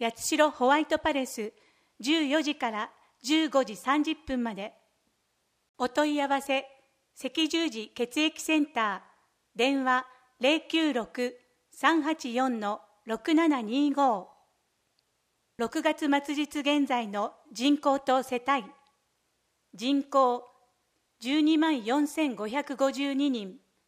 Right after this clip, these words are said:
前の月より百三十二人減っています。男、五万八千百二人。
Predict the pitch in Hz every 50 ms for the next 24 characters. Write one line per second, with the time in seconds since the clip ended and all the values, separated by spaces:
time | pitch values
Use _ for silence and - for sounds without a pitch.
0 | _ _ _ _ _ _ - 240 247 269 294 302 311 320 311 - - - 311 311
1 | 294 269 220 214 190 - - 233 - - - - 330 339 320 240 262 247 233 220
2 | 262 311 302 311 285 247 180 220 202 - _ 240 226 226 233 226 220 226 233 -
3 | - - _ _ _ _ _ _ _ _ _ _ _ _ _ _ _ _ _ _
4 | _ _ - 240 - - 285 277 - 254 254 269 - - - _ _ _ - 240
5 | 254 277 330 339 302 220 - 233 220 - - - 311 285 247 208 - - 233 -
6 | - 302 294 294 311 285 262 220 208 190 -